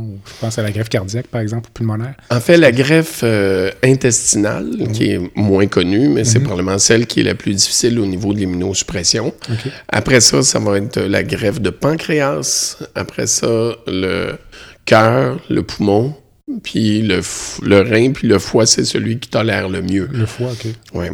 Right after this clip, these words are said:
Speaker 2: parce qu'au niveau de l'immunosuppression, ça veut pas dire qu'il faut pas qu'ils gardent leur immunosuppression. S'il y en a qui nous écoutent et qui sont
Speaker 1: <laughs>
Speaker 2: greffés,
Speaker 1: Faut pas être
Speaker 2: continue,
Speaker 1: tenté d'arrêter ça.
Speaker 2: continue à les garder.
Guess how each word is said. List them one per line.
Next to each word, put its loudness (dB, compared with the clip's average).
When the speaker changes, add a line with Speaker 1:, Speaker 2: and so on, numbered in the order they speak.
Speaker 2:
parce -2
qu'au 4
niveau 8
de 6
l'immunosuppression, 4
ça -4
veut 0
pas -4
dire -2
qu'il -6
faut 0
pas -4
qu'ils -10
gardent -2
leur -6
immunosuppression. -2
S'il 0
y -2
en -2
a 0
qui -6
nous 0
écoutent 2
et 2
qui 4
sont 8
Speaker 1:
<laughs> -
Speaker 2:
greffés, 6
Speaker 1:
Faut -2
pas 4
être 0
Speaker 2:
continue, 10
Speaker 1:
tenté 10
d'arrêter 8
ça. 6
Speaker 2:
continue 10
à 10
les 10
garder. 8